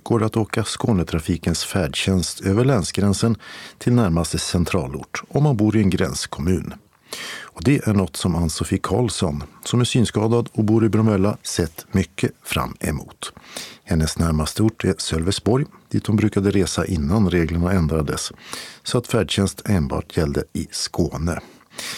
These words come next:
Men när de häromdagen gick in för att boka första resan till Sölvesborg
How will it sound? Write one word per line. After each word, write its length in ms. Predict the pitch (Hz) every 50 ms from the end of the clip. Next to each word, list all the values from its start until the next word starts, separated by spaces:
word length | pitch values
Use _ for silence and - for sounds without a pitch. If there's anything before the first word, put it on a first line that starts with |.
| - - - - - _ -
Men 100 | 123 131
när 120 | 131 131
de 120 | 131 139 117
häromdagen 540 | 120 127 123 123 120 104 92 113 127 - 120
gick 200 | 113 - - 110
in 120 | 107 104
för 160 | - - 101
att 120 | 95 - -
boka 280 | 98 85 - - 92
första 340 | - - 98 - - - 85
resan 500 | 80 90 85 78 - - 90 101 117 107
till 300 | - - 120 120 120 -
Sölvesborg 680 | - - - 120 117 113 117 - - - 113 127 131